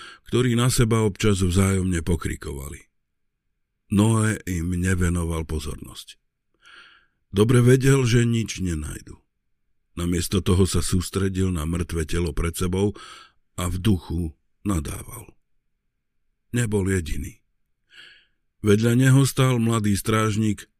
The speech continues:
a v ruke držal petrolejový lampáš. Mala to byť tichá štvrť, kde nebudem musieť nič robiť.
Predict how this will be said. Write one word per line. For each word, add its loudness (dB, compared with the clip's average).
a 0
v 4
ruke 0
držal 2
petrolejový -2
lampáš. -14
Mala -10
to -8
byť -8
tichá -8
štvrť, -10
kde -12
nebudem -10
musieť -12
nič -14
robiť. -14